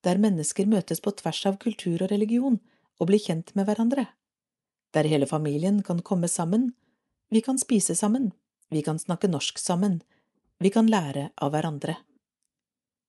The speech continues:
Vi møtes i Tune kirke disse tirsdagene,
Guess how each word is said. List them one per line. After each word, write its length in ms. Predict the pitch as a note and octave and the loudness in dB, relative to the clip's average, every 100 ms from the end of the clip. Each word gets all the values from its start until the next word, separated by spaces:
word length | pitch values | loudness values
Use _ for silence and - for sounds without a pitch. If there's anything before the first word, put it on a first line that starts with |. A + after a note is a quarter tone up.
| _ | _
Vi 160 | F3 E3+ | -2 2
møtes 400 | F3+ E3+ E3+ E3 | 2 0 -2 -2
i 80 | F#3 | -2
Tune 320 | G3 E3+ F3 | -2 -2 0
kirke 400 | G#3 F3+ - E3+ | 0 0 -2 -2
disse 300 | F3+ F3+ F3+ | -2 -2 -4
tirsdagene, 640 | - E3+ - E3+ E3+ F#3+ | -4 -6 -4 -4 -2 -2